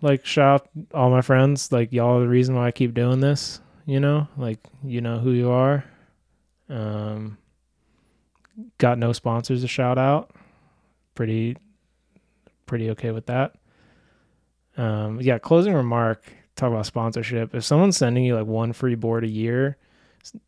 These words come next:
that's not a sponsorship. Like, you, they're taking advantage of you. Like, you're, like, they're a company, they're profiting, like, they're using you to profit, which is, like, fine as long as it's, like, an equal exchange. But if they're just sending you, like, a couple boards a year or something, like,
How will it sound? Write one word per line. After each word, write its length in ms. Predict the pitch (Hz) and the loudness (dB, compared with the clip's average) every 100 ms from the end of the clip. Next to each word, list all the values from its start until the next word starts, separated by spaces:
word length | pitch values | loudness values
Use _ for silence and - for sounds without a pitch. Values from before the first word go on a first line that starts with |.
| - | -8
that's 280 | 120 113 - | -6 -6 -8
not 180 | 110 - | -12 -12
a 40 | |
sponsorship. 640 | - 120 - 143 - 147 - | -14 -14 -14 -12 -10 -10 -10
Like, 280 | - 151 135 | -10 -12 -8
you, 200 | 120 120 | -6 -4
they're 240 | 117 117 | -4 -4
taking 300 | 127 117 117 | -4 -4 -6
advantage 400 | 110 110 110 113 | -6 -6 -6 -6
of 140 | 113 | -6
you. 360 | 113 113 113 117 _ _ _ - | -4 -4 -4 -6 _ _ _ -8
Like, 220 | 117 110 | -8 -8
you're, 420 | 127 123 139 147 131 - - | -2 4 6 6 2 -14 -6
like, 300 | 127 113 - _ _ _ _ _ _ _ _ - | -2 -2 -4 _ _ _ _ _ _ _ _ 0
they're 200 | 135 151 | 6 6
a 40 | |
company, 480 | 139 135 123 127 120 | 6 2 2 2 2
they're 240 | 113 123 | 2 2
profiting, 840 | 120 127 113 117 123 117 117 113 110 170 | 0 0 2 2 2 2 0 -2 -6 -4
like, 240 | 117 107 | -2 2
they're 140 | 120 | 2
using 340 | 117 123 120 120 | 2 2 0 2
you 120 | 120 | 2
to 60 | 117 | 2
profit, 400 | 143 139 131 117 | 4 4 4 -2
which 140 | 117 | -4
is, 100 | 120 | -4
like, 140 | 113 | -4
fine 300 | - 180 170 | 2 4 6
as 100 | 127 | 4
long 100 | 120 117 | 2 0
as 60 | |
it's, 60 | 123 | 0
like, 80 | 113 | -2
an 60 | |
equal 260 | 127 123 123 | -2 0 0
exchange. 420 | 110 - 117 147 | -2 -4 0 2
But 80 | 139 | 2
if 40 | 120 | 2
they're 120 | 185 | 2
just 120 | 214 | 2
sending 180 | 127 123 | 0 0
you, 80 | 127 | 0
like, 140 | 110 | -2
a 40 | - | -4
couple 280 | 135 127 | -4 -2
boards 360 | 113 113 113 120 | 0 0 0 0
a 40 | |
year 240 | 131 143 160 | 2 6 4
or 60 | |
something, 420 | 156 160 156 170 160 | 4 0 2 2 2
like, 260 | 110 - | 0 -4